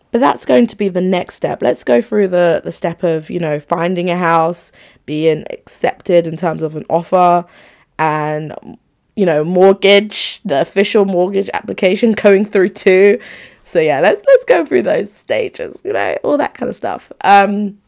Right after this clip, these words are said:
before I start even stressing myself out. Um, but,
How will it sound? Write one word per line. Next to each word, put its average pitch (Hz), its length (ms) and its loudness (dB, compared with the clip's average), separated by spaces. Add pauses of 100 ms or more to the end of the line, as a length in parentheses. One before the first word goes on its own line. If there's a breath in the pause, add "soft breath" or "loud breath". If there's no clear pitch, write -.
(800)
before 180 300 -4
I 175 80 -2
start - 320 -8
even 190 720 -12
stressing 175 800 -8
myself - 400 -12
out. 147 300 -10 (520 loud breath)
Um, 226 480 4 (800)
but, - 500 -2